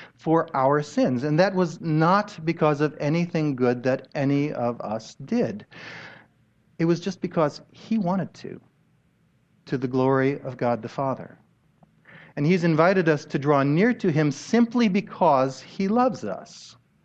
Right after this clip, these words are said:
And he's even promised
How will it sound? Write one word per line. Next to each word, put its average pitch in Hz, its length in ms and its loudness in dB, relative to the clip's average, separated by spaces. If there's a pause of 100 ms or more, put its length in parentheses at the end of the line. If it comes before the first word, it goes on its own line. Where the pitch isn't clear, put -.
(1000)
And 156 300 2 (540)
he's 175 180 2
even 170 220 2
promised 165 500 0